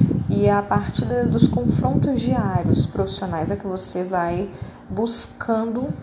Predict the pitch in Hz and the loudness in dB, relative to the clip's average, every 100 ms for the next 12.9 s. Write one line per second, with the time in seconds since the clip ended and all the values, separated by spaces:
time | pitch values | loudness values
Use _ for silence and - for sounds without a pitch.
0 | - 208 - - 226 233 - 220 226 - | -10 -10 -10 -10 -4 -2 0 -2 -4 -4
1 | - 180 185 202 - - 208 202 - 220 | -2 -2 0 -2 -2 -2 -2 -2 -4 -4
2 | 208 196 180 202 208 208 - 202 202 208 | -2 -2 0 2 2 2 0 -4 -6 -8
3 | - 208 190 185 - 220 220 - 214 214 | -6 -4 -2 -2 -4 -2 0 2 2 0
4 | 208 220 202 196 - - 233 - - - | -2 -2 -2 -2 -4 -6 -8 -6 -4 -6
5 | - 220 214 214 - 247 - 269 240 233 | -4 -2 0 0 0 -2 0 0 2 2
6 | - - - - - 202 - - 202 - | 4 2 0 -2 -2 -2 -4 -4 -2 0
7 | - 202 196 196 190 202 196 202 202 220 | 0 2 4 4 4 4 4 2 0 -2
8 | 202 214 214 214 214 220 - 214 214 220 | 0 2 0 -2 -2 0 2 2 0 -2
9 | - 220 233 - 190 180 180 - - - | -2 -2 0 0 0 -2 -4 -4 -2 -4
10 | - - - - 208 208 - - - - | -6 -10 -10 -2 0 0 -2 -6 -8 -6
11 | - - - - 233 277 302 233 285 320 | -6 -4 -2 4 4 4 2 2 2 0
12 | 302 - 269 233 202 - 165 - - | 0 -4 0 2 2 0 -4 -6 -8